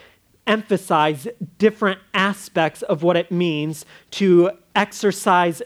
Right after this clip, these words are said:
dominion over the earth and subdue it and be fruitful and multiply. Now, to all of us, this should just be obvious that in the roles of being fruitful and multiply and exercising dominion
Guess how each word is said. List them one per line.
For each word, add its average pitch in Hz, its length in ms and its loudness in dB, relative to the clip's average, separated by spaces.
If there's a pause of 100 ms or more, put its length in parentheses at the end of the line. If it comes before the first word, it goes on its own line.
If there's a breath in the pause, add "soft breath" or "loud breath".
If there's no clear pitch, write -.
(140)
dominion 175 760 2
over 180 240 2
the 165 220 -2
earth 180 360 0 (100)
and 151 260 -6 (160 soft breath)
subdue 165 600 0
it 196 200 4
and 175 140 -2
be 160 120 0
fruitful 175 680 0 (220 soft breath)
and 180 180 0
multiply. 175 580 0 (480)
Now, 175 180 2
to 185 380 -2 (160)
all 214 240 4
of 196 100 2
us, 170 260 0
this 180 140 -2
should 180 240 -6
just 185 240 -2
be 180 240 -2 (100)
obvious 165 680 0 (240 soft breath)
that 202 140 2
in 185 100 -2
the 185 80 4
roles 185 300 4
of 190 80 0
being 165 220 -2
fruitful 220 460 2
and 208 100 2
multiply 160 680 0 (260 soft breath)
and 185 120 0
exercising 180 640 0
dominion 165 800 0